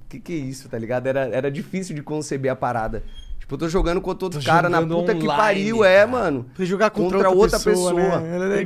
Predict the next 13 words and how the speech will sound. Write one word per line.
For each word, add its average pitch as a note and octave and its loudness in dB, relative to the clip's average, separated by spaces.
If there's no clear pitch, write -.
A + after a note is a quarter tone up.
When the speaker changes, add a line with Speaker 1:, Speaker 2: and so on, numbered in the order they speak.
Speaker 2:
Primeira, B3 2
minha A#3 0
primeira A3 -2
experiência A3 -6
com G3+ -10
jogo F#3 -4
online D#3 -4
foi D3+ -4
jogando D#3+ -4
Diablo F#3+ 2
com G3+ -12
um G3+ -4
amigo. C3 -4